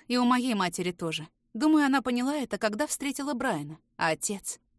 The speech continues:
Вряд ли Говард Хардинг вообще способен хоть что-то переосмыслить в своей успешной и лицемерной жизни. "Победитель получает все", так гласит его неизменный девиз. И неважно, каким путем досталась победа. Ты либо первый и седлаешь гребень успеха,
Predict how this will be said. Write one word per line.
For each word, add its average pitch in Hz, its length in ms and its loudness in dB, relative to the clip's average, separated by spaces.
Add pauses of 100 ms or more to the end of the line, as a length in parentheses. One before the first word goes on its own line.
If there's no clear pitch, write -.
(140)
Вряд 294 320 2
ли 214 80 4
Говард 196 320 0
Хардинг 180 440 -2
вообще 247 360 0
способен 185 500 -2
хоть - 180 -2
что-то 226 300 -2
переосмыслить 196 720 0
в - 60 -6
своей 208 260 2
успешной 185 500 0
и 247 160 0
лицемерной 170 640 0
жизни. 165 420 -6 (320)
"Победитель 240 580 2
получает 277 600 0
все", - 340 0 (320)
так 285 200 0
гласит 208 420 -2
его 190 160 0
неизменный 185 560 0
девиз. 180 440 -2 (380)
И 247 80 0
неважно, 254 460 4
каким 285 320 2
путем 330 380 0
досталась 180 440 0
победа. 185 420 -2 (520)
Ты 311 100 2
либо 226 240 2
первый 233 400 2
и 185 40 4
седлаешь 208 440 0
гребень 190 380 0
успеха, 247 500 -4